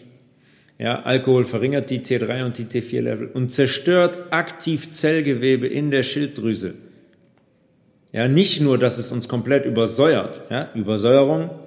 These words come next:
kleiner Reminder, Übersäuerung heißt, unser Gewebe übersäuert. Und wir haben logischerweise auch in der Schilddrüse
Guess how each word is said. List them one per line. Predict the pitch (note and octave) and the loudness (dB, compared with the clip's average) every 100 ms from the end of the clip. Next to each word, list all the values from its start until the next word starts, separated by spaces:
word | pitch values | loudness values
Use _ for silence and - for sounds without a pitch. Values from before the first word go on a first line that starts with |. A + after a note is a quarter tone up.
| - - _ _ - - | -20 -20 _ _ -20 -4
kleiner | A#2+ A2 | -2 0
Reminder, | G#2+ A2 A#2+ C3+ C#3 C3 | 0 0 0 4 4 4
Übersäuerung | A#2 A#2 G#2+ C3 C#3 C3+ D#3 E3 - - - - _ _ _ - | 2 2 4 6 6 4 2 0 -6 -16 -20 -20 _ _ _ -2
heißt, | B2 D3 D3 - - | 4 4 2 -6 -2
unser | B2+ B2 A2+ | 2 4 4
Gewebe | B2 B2 E3 D3+ | 2 4 4 6
übersäuert. | C3 A2+ A2+ F#2+ G#2 F#2+ F#2+ - | 4 4 0 2 0 0 -4 -6
Und | A#2+ A#2 A2 | -2 0 0
wir | G#2 | -2
haben | G#2+ A#2+ C3+ C#3+ | 0 -4 -2 -4
logischerweise | G#2 G#2 G#2+ G#2+ G2+ G#2 A#2 A#2 | 0 0 -2 -4 -2 0 0 0
auch | A2+ | 0
in | A#2+ | 0
der | A#2 | 0
Schilddrüse | C#3 C#3+ - A2 G2 A#2 A#2+ | 0 -2 0 -4 -2 -2 -4